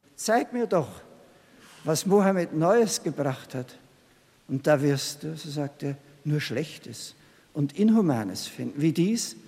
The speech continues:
dass er vorgeschrieben hat, den Glauben, den er predigte,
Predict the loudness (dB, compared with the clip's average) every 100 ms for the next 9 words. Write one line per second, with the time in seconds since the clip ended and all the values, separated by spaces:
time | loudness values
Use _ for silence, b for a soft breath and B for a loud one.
0 | B B B B B 0 4 4 6 4
1 | 4 -2 -2 2 4 4 2 0 2 4
2 | 6 4 2 0 2 2 2 0 0 0
3 | -4 -4 -4